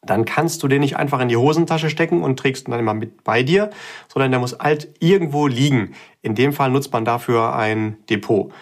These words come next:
So ähnlich wie wenn du eine Flasche Milch kaufst oder eine Packung Milch,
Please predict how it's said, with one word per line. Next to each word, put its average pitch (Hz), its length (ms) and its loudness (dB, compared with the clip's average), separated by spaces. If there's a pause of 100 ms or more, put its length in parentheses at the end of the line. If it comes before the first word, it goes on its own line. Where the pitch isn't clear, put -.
So - 160 -2
ähnlich 160 240 4
wie 147 160 2
wenn 143 180 2
du 139 320 2 (500)
eine 123 760 0 (260)
Flasche 120 380 0
Milch 135 340 0
kaufst - 520 -2 (260)
oder 117 80 -4
eine 107 120 -4
Packung 151 340 -2
Milch, 190 320 2